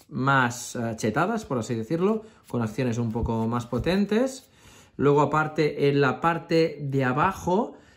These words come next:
ah, nos indica que si tenemos la posibilidad de descartar esta carta, podremos obtener una puntuación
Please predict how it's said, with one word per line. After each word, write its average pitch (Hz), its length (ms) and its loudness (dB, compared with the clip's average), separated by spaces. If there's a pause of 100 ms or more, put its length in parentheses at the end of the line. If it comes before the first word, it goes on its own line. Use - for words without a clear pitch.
(260)
ah, 139 380 4
nos 151 180 0
indica 214 600 2
que 160 260 0
si 160 280 -4
tenemos 180 240 2
la 196 80 2
posibilidad 175 380 2
de 139 60 2
descartar 147 440 0
esta 156 260 -2
carta, 208 560 0 (680)
podremos 160 460 0
obtener 143 500 -2
una 156 180 2
puntuación 139 580 2